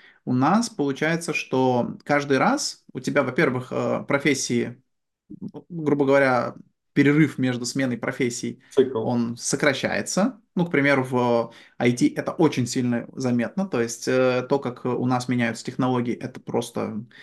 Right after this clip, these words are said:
Speaker 1: нереально, потому что мы, грубо говоря, каждые там несколько лет у нас уже там смена полностью того, как мы... Что такое современная разработка. Вот. Да, существуют там какие-то старые разработки и так далее, которые поддерживаются, но в любом случае, а,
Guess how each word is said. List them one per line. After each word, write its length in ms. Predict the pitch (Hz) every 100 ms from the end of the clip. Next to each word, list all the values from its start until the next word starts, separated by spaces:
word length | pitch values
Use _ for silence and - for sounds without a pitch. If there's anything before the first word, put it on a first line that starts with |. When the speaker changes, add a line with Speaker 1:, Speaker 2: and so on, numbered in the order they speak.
| - _ -
Speaker 1:
нереально, 580 | 131 120 117 110 131 196
потому 240 | - 123
что 140 | 123 123
мы, 80 | 123
грубо 220 | 120 120
говоря, 260 | 120 120
каждые 340 | 123 127 123 117
там 180 | 113 120
несколько 400 | 127 123 120 117
лет 280 | 170 214 - -
у 100 | 123
нас 200 | 127 131
уже 160 | 123
там 140 | - 120
смена 720 | 131 127 120 110 107 90 107
полностью 540 | - 123 120 - 123 - - - - _
того, 220 | - 131
как 260 | 139 127 123
мы... 420 | 127 120 120 117 _ _ - -
Что 220 | - 180
такое 300 | - - 139
современная 480 | 139 120 117 131 123
разработка. 640 | 117 110 104 90 - - _ _ _ _ _ -
Вот. 200 | - 127
Да, 160 | 139 131
существуют 520 | 120 120 - 127 -
там 120 | 120
какие-то 300 | 123 117 -
старые 340 | - 214 262
разработки 580 | 226 196 185 175 175 175
и 20 | 170
так 200 | 151 151
далее, 520 | 156 139 135 131 135
которые 340 | 131 135 127
поддерживаются, 880 | 123 - 131 131 123 123 117 - -
но 140 | 135
в 60 | 139
любом 220 | 135 147
случае, 500 | 139 143 147 123 120 _ _ _
а, 420 | 123 123 117 110